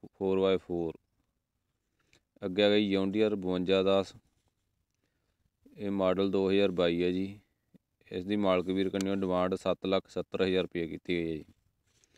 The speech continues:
ਇਹ ਜਮਾਂ ਨਿਊ ਕੰਡੀਸ਼ਨ ਦੇ ਵਿੱਚ ਟਰੈਕਟਰ ਆਏ ਨੇ ਜੀ, ਬਹੁਤ ਘੱਟ ਚੱਲੇ ਹੋਏ ਨੇ। ਬਹੁਤ ਹੀ ਸਾਫ਼ ਸੁਥਰੇ ਟਰੈਕਟਰ ਪਏ ਆ ਜੀ। ਦੇਖ ਸਕਦੇ ਹੋ ਬਹੁਤ ਹੀ ਸਾਫ਼,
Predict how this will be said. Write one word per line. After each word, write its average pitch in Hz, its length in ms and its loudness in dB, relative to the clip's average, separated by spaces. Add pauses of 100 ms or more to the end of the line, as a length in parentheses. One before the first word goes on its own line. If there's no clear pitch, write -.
(600)
ਇਹ 107 220 2
ਜਮਾਂ 107 280 2
ਨਿਊ 104 180 0
ਕੰਡੀਸ਼ਨ 101 380 -2
ਦੇ 95 80 0
ਵਿੱਚ 95 220 0
ਟਰੈਕਟਰ 92 300 0
ਆਏ 90 220 4
ਨੇ 90 140 0
ਜੀ, 95 240 -4 (240)
ਬਹੁਤ 95 260 0 (120)
ਘੱਟ 101 80 -4 (100)
ਚੱਲੇ 92 240 0
ਹੋਏ 90 160 0
ਨੇ। 87 200 -8 (1300)
ਬਹੁਤ 98 240 0
ਹੀ 107 60 0
ਸਾਫ਼ 92 300 2
ਸੁਥਰੇ 92 260 -4
ਟਰੈਕਟਰ 87 360 -2
ਪਏ 82 200 -4
ਆ 80 60 -2
ਜੀ। 76 180 -10 (1800)
ਦੇਖ 90 240 -4
ਸਕਦੇ 90 300 -4
ਹੋ 92 40 -4
ਬਹੁਤ 95 220 -2
ਹੀ 101 60 -4
ਸਾਫ਼, 87 320 -2